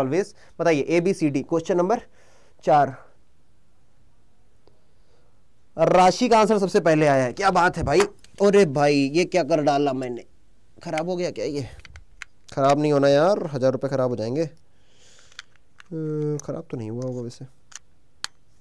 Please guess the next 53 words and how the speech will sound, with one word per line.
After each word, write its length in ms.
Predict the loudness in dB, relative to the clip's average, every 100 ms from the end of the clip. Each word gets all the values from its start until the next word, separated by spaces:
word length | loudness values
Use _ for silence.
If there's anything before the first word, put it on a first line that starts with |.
| -20 -20 -20 -20 -20 -20 -20 -20 -20 -20 -20 -20 -20 -20 -20 -20 -20 -20 -14
अब 60 | -6
मैं 480 | -4 0 2 2 0 -4
बच 140 | -6 -2
गया, 240 | -2 -2 -4 -12 -12
<laughs> 280 | -8 -6
खराब 260 | -2 0 0
नहीं 100 | -2
हुआ। 160 | -4 -6 -14 -20 -6
तो 60 | -2
बिल्कुल 220 | 0 0
सही 180 | 2 2
आंसर 220 | 2 2
दिया 160 | 0
किसने? 280 | 0 -2 -6
सबसे 220 | -6 -6
पहला 280 | -2 0 0
सही 200 | 0 0
आंसर 220 | 0 0
था 80 | -2
यार, 140 | -4 -2
राशि 260 | -4 -4
का 80 | -6
था 100 | -6
यार, 200 | -8 -12 -20 -20 -20 -20 -8
है 60 | -8
ना? 180 | -8 -12 -14
राशि 380 | -6 -6 -6 -8
का 80 | -8
ही 120 | -8
था, 280 | -10 -16 -20 -20 -20 -20 -16
हाँ, 160 | -4 -2
फ़ोर 220 | 0 0
सी, 140 | 0 0
राशि 260 | 0 0
का 100 | -4
सबसे 220 | -6 -8
सही 160 | -6 -4
आंसर 220 | -2 -4
है। 80 | -6
सबसे 200 | -8 -8
पहला, 240 | -6 -8 -10 -20 -20 -20 -20 -18
सबसे 200 | -10 -6
पहला 260 | -2 0
आंसर 240 | 0 0 0
आया 120 | 0
फिर 140 | -2
से 120 | -4 0
राशि। 300 | 0 0 0
बे-, 220 | 0 2
बहुत 200 | 2 2
बढ़िया 180 | 2 2
बेटा 160 | 4
राशि, 320 | 2 2 -2